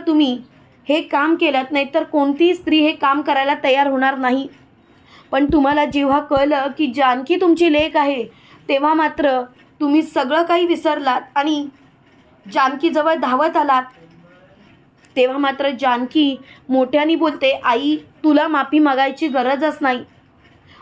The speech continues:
मुळात आजीचं प्रत्येक वेळेला ऋषिकेशवरती राग आहेच. त्या प्रत्येक वेळेला ऋषिकेशचा राग राग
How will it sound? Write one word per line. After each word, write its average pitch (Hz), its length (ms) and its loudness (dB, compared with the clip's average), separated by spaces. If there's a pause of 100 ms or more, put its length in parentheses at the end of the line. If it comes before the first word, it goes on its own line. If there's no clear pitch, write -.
मुळात 311 240 2 (140)
आजीचं 311 500 0
प्रत्येक 330 580 -2
वेळेला 285 340 0 (260)
ऋषिकेशवरती 320 840 0
राग 285 260 0
आहेच. 262 540 -2 (800)
त्या 285 120 2
प्रत्येक 302 500 -2
वेळेला 311 240 0
ऋषिकेशचा 302 640 -2
राग 262 220 0
राग 285 160 0